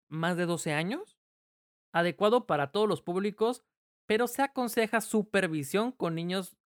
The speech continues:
menores de doce años. Ojo aquí, o sea, es para todas las edades, pero se recomienda, o sea, es una recomendación, no, no es tanto una obligación, es una recomendación,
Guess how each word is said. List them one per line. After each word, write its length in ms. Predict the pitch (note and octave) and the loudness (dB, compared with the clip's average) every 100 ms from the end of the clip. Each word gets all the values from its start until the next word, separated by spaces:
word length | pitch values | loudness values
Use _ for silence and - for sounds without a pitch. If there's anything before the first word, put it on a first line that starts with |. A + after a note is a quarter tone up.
| _ E3+ | _ -6
menores 520 | E3 E3+ D#3 E3 - | -4 -2 -2 -2 -2
de 120 | D3 | 0
doce 240 | C#3 C3 | 0 0
años. 320 | C3 C3+ C#3 - | -2 -4 -8 2
Ojo 240 | D#3+ F#3+ | 2 4
aquí, 260 | F3+ - C3 | 2 0 -4
o 100 | D3 | -2
sea, 200 | C#3 C#3 | 0 0
es 100 | C3+ | 0
para 260 | - F3 C#3 | 4 4 4
todas 260 | - A#3 | 2 4
las 200 | C4 A#3 | 4 4
edades, 480 | D#3 D#3 G#3 E4+ - _ _ _ _ _ _ _ _ _ | 6 8 8 6 0 _ _ _ _ _ _ _ _ _
pero 380 | A#3+ A#3+ B3+ D4 | 6 8 8 4
se 200 | - G#3 | 0 -6
recomienda, 920 | F#3 F3+ - F3+ G3 G#3+ G#3 F#3 G#3 G#3 | -4 -6 0 4 6 6 6 6 6 4
o 60 | D#3 | -2
sea, 80 | |
es 60 | D3 | 0
una 160 | F3 G3 | 4 4
recomendación, 1200 | F#3+ C#3+ D#3+ D#3 D3+ C#3 - E3 E3+ D#3 C3 D3 | 4 0 0 0 2 0 0 2 4 4 0 2
no, 180 | D#3+ F3+ | 4 4
no 100 | F3 | 2
es 60 | F3 | 0
tanto 200 | F3+ F#3+ | 0 0
una 140 | F3+ | 2
obligación, 560 | E3+ D3 C#3+ B2+ B2 C3+ | 2 0 -2 -2 -4 -4
es 100 | D3+ | -2
una 140 | A3 | 2
recomendación, 640 | C4 B3 B3+ B3+ A#3+ C4+ | 2 2 0 0 2 0